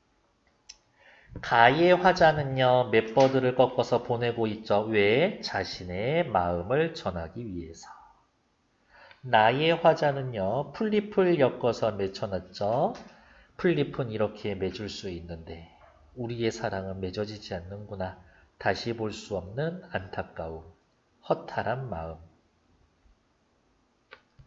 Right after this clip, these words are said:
그거를 드러내는 거기도 하고 달래는 거기도 하고.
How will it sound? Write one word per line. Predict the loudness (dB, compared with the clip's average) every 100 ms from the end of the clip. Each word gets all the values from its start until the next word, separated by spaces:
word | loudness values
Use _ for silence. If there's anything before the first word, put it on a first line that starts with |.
| _ _ _ _ -20 _
그거를 | -6 0 2 2 0
드러내는 | 0 2 2 0 -4 -2
거기도 | -4 -4 -10 -10
하고 | -10 -10 -4 -2 -2 -4 -8
달래는 | -8 -6 -4 -6 -6
거기도 | -10 -10 -12 -16
하고. | -16 -16